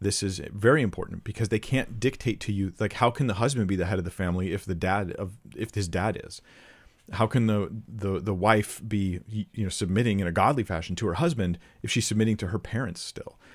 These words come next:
That this is, this is, creates a conflict. And so parents will feel this, and sometimes they'll put pressure on you about, "I want you to please me, do what I say," and you have to do, to honor God, do what's right for your household. Now, um,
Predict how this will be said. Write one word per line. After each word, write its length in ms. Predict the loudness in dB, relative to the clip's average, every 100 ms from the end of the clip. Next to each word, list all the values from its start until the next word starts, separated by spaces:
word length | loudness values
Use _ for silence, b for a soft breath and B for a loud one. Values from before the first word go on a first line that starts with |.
| B -4
That 140 | -2
this 160 | 0 0
is, 160 | 0 0
this 200 | -2 0
is, 160 | -4
creates 280 | 0 0 0
a 60 | 0
conflict. 560 | 0 0 -2 -10 -14 B B B B
And 160 | -2 0
so 480 | 4 6 6 2 2
parents 300 | 2 2 2
will 80 |
feel 200 | 2 2
this, 200 | 2 0
and 100 | -2
sometimes 280 | 0 2 4
they'll 100 | 4
put 140 | 2 0
pressure 340 | 0 0 0
on 140 | -2
you 240 | -2 -4 -6 b b b -2
about, 320 | 2 2 0
"I 80 | 0
want 200 | 2 2
you 40 | 0
to 60 |
please 240 | 0 0 0
me, 140 | 2
do 80 | 4
what 100 | 4
I 100 | 4
say," 320 | 2 -2 -2 B B
and 140 | -2 0
you 80 | 0
have 340 | 0 0 -2
to 80 | -4
do, 400 | -2 0 0 -2 -12 -10
to 120 | -4
honor 220 | -2 -2
God, 340 | 0 -2 -2 -8 -20 -14 -4
do 160 | 0
what's 200 | 0 -2
right 220 | -2 -4
for 460 | -6 -6 -2 -2 -2 -6
your 240 | -4 -2
household. 480 | 0 0 0 -6 -10 -20 _ -20 _ -20 _ _ -20 -20 -4
Now, 340 | 0 2 0 B B B B B -2
um, 480 | 2 2 2 -2